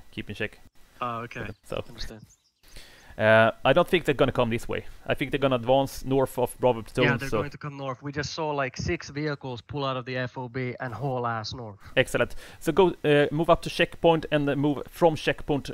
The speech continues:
Speaker 1: to the North Black Forest and try to meet the enemy
Speaker 2: Understood.
Speaker 1: contacts. I'm gonna stay behind here and, uh, keep an eye on this area, so if anything comes here, uh, to this, we're gonna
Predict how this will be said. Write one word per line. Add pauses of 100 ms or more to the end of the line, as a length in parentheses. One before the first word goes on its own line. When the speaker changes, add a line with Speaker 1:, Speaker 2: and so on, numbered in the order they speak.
(140)
Speaker 1:
to
the
North
Black
Forest (160)
and
try
to
meet
the
enemy
Speaker 2:
Understood.
Speaker 1:
contacts. (340)
I'm
gonna
stay
behind
here
and,
uh,
keep
an
eye
on
this
area,
so
if
anything
comes
here,
uh,
to
this,
we're
gonna